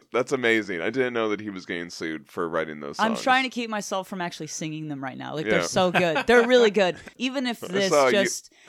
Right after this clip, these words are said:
Speaker 2: gets him back in the limelight a little bit,
Speaker 1: Sure,
Speaker 2: like,
Speaker 1: yeah.
Speaker 2: you know, that's, I'm, I hope something good comes of it. Like, maybe he sells some
Speaker 1: I
Speaker 2: merch
Speaker 1: saw,
Speaker 2: or something.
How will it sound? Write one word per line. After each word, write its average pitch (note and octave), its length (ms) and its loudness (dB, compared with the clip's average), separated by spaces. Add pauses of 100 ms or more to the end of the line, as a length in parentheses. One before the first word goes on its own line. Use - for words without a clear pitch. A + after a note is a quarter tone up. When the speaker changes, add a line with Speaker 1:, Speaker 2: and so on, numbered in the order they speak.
(140)
Speaker 2:
gets A#3 200 2
him A3+ 140 2
back G#3 320 6
in G#3 80 -2
the G3 120 2
limelight F3+ 460 2
a F3+ 80 4
little E3+ 240 0
bit, E3+ 180 2
Speaker 1:
Sure, G#2 200 4
Speaker 2:
like, E3 100 2
Speaker 1:
yeah. E3+ 240 -2
Speaker 2:
you F3 140 -4
know, D3+ 180 -2
that's, E3 360 -4
I'm, F#3+ 140 -2
I F#3 40 -4
hope G#3+ 200 0
something F#3+ 320 -6
good E3+ 160 0
comes D#3+ 300 -8
of D3 160 -8
it. D3 140 -6
Like, D3+ 160 -6
maybe D3+ 180 -10
he D3 80 -8
sells D3+ 300 -8
some - 100 -4
Speaker 1:
I C3 40 0
Speaker 2:
merch C3+ 60 -6
Speaker 1:
saw, C#3 360 4
Speaker 2:
or - 40 2
something. A2 120 -2